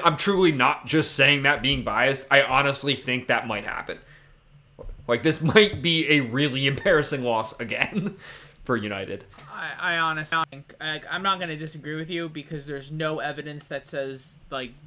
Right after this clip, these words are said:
Speaker 2: defending, like, going against that statement. I, I have to assume Rangnick, the only thing Rangnick's gonna say to these guys is, "Fu-,
Speaker 1: Don't make it too
Speaker 2: like,
Speaker 1: bad.
Speaker 2: f-, like,
Speaker 1: <laughs>
Speaker 2: fuck it. Let's just ruin, let's just ruin their day.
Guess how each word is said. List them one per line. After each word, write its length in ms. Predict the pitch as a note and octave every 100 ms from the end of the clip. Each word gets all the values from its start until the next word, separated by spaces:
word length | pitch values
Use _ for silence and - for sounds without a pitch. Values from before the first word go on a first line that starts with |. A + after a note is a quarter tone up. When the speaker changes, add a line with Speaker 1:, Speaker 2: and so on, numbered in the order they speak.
| - _ _ _ -
Speaker 2:
defending, 680 | C3+ - C3+ C#3 D3 D#3+ D#3 _ -
like, 240 | D3 C3 _
going 300 | - D#3 D3
against 380 | C#3+ D3 C#3 C#3
that 200 | C#3 B2+
statement. 440 | - B2+ A#2+ E3 D#3+ _ _ _ -
I, 200 | D#3 D#3+ D#3
I 320 | F3 F3 E3+
have 280 | E3 E3 -
to 100 | D#3
assume 380 | D3 D#3 D3+
Rangnick, 600 | D3 D3 C#3+ D3+ C#3+ - _ _ _ _ -
the 140 | F#3
only 240 | F3+ A#3 C4
thing 180 | C4 G#3+
Rangnick's 460 | F3+ F3+ F#3 -
gonna 220 | - E3+
say 160 | D#3 D#3
to 100 | D3
these 160 | D3 C#3+
guys 540 | C3+ A2+ G#2 A2+ - -
is, 400 | C3+ B2+ A#2 - - _ _ _ _ _ _ _ _ _ _ _ _ _
"Fu-, 340 | - - - A3+
Speaker 1:
Don't 160 | A2
make 120 | G#3
it 80 | G#3+
too 60 | G3+
Speaker 2:
like, 160 | G3
Speaker 1:
bad. 100 | -
Speaker 2:
f-, 260 | E3 - -
like, 260 | G3+ F3 -
Speaker 1:
<laughs> 40 |
Speaker 2:
fuck 320 | E3 A3 F3+ E3
it. 180 | -
Let's 200 | E3+ F3
just 200 | - F#3
ruin, 440 | F3 F3 D#3+ D#3+ D#3
let's 200 | E3+ E3+
just 160 | F#3 E3+
ruin 340 | E3+ D#3+ D3+
their 160 | C#3 B2
day. 260 | F#2+ -